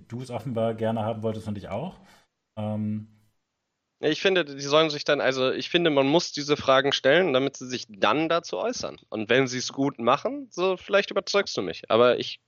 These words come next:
Speaker 1: Ja,
Speaker 2: gehe
Speaker 1: genau.
Speaker 2: nicht davon
Speaker 1: Aber,
Speaker 2: aus,
Speaker 1: aber
Speaker 2: dass
Speaker 1: ich
Speaker 2: es
Speaker 1: denke,
Speaker 2: stattfindet.
Speaker 1: ich denke, ne, man kann da vielleicht dann jetzt, äh, die Möglichkeit offen lassen, dass das nicht die Show dafür war, sondern dass mehr so ein Kennenlernen, äh, Ding war. Und diese ha-, härtere, also weißt du, dass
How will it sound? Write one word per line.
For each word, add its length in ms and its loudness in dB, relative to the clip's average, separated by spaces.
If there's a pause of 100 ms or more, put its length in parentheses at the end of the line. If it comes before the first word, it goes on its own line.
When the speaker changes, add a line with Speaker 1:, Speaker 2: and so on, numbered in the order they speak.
(180)
Speaker 1:
Ja, 80 0
Speaker 2:
gehe 40 6
Speaker 1:
genau. 100 6
Speaker 2:
nicht 160 2
davon 240 4
Speaker 1:
Aber, 0 -
Speaker 2:
aus, 220 6
Speaker 1:
aber 100 0
Speaker 2:
dass 120 4
Speaker 1:
ich 60 -2
Speaker 2:
es 80 -2
Speaker 1:
denke, 0 -
Speaker 2:
stattfindet. 340 2 (220)
Speaker 1:
ich 80 -12
denke, 280 -2
ne, 200 -4
man 360 -8
kann 140 -4
da 120 0
vielleicht 400 -2
dann 100 0
jetzt, 280 -6
äh, 120 -2
die 300 -6
Möglichkeit 500 -6
offen 220 -8
lassen, 240 -4
dass 220 -6
das 240 -4
nicht 240 -6
die 80 -8
Show 240 -6
dafür 400 -8
war, 300 -6 (320)
sondern 200 -2
dass 180 -4
mehr 200 -2
so 100 -6
ein 300 -4
Kennenlernen, 680 -2
äh, 380 -4
Ding 280 -4
war. 340 0 (480)
Und 400 -4
diese 460 -2
ha-, 180 -4
härtere, 680 -2
also 160 -6
weißt 180 -4
du, 40 -10
dass 300 -10